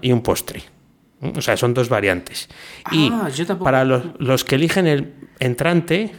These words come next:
Speaker 1: se les sirve el entrante, el resto de la mesa mira cómo comen el entrante,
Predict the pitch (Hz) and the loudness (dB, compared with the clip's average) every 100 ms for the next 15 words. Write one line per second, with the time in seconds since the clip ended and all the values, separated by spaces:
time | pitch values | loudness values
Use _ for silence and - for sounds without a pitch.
0 | - _ _ _ - - 104 - 135 151 | -20 _ _ _ -2 2 2 2 2 4
1 | 143 139 151 156 143 180 202 - - - | 4 4 2 2 2 0 0 -10 -20 -10
2 | - 127 139 165 185 147 135 160 - 117 | 0 2 2 2 2 2 2 2 2 0
3 | 92 - - - _ 127 143 180 127 151 | 0 -6 -20 -20 _ 0 2 2 0 2
4 | 151 127 156 127 123 151 127 127 117 120 | 2 2 2 2 4 2 2 2 0 0
5 | 175 214 | -2 -4